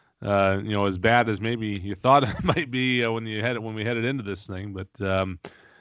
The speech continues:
you know, there's, uh, it's a di-, it's a very different perspective on life. It's not just, you know, obviously everybody knows the economy's shut down and everything, everybody's home, but, uh, you know,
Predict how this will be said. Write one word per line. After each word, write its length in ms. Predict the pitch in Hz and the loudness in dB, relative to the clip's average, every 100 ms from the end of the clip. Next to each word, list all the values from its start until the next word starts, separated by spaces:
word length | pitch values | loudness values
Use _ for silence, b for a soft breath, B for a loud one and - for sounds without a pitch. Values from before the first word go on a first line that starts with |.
| B _ | B _
you 100 | 113 | 0
know, 140 | 107 104 | 2 4
there's, 380 | 107 101 90 | 4 4 0
uh, 420 | 107 104 101 101 90 - - _ _ _ | 2 4 6 4 0 -10 -20 _ _ _
it's 80 | - | -4
a 100 | 127 | 0
di-, 120 | 123 | 4
it's 220 | 135 127 127 | 4 4 4
a 20 | |
very 220 | 135 147 | 6 6
different 520 | 117 98 147 - 131 - | 4 2 2 4 0 0
perspective 600 | 123 - 135 120 127 113 | -4 0 -2 -2 -4 -2
on 200 | 117 113 | -2 -2
life. 200 | 123 107 | -4 -4
It's 120 | 113 | -2
not 180 | 165 170 | 0 2
just, 280 | 139 120 - | 0 -4 -4
you 80 | 127 | 0
know, 40 | |
obviously 600 | 123 117 135 139 - 127 | 2 2 0 -2 -4 -4
everybody 460 | 123 123 117 113 101 101 | -2 0 0 0 -4 -6
knows 320 | 117 123 113 | -2 -2 -2
the 140 | 107 | -4
economy's 580 | 95 - 117 120 110 101 | -6 -2 0 0 -4 -6
shut 300 | - 113 92 | 0 0 2
down 340 | 104 104 107 107 | 0 2 0 0
and 80 | |
everything, 460 | 101 107 98 107 113 | -4 -4 -4 -6 -4
everybody's 320 | 113 101 92 | -4 -2 -4
home, 420 | - 120 110 107 | -2 0 0 -2
but, 280 | 95 92 - | -2 -4 -2
uh, 240 | 98 92 92 b b b b b b b | 2 2 0 b b b b b b b
you 120 | - | 2
know, 300 | 123 110 107 | 4 4 2